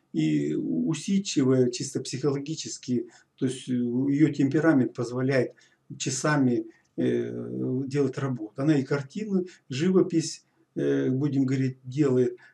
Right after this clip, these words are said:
которую тоже, ну, за, э, за день не сделаешь. Поэтому это все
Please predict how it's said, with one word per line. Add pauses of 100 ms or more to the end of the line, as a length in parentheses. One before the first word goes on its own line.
которую
тоже, (300)
ну,
за, (320)
э, (320)
за
день
не
сделаешь.
Поэтому
это
все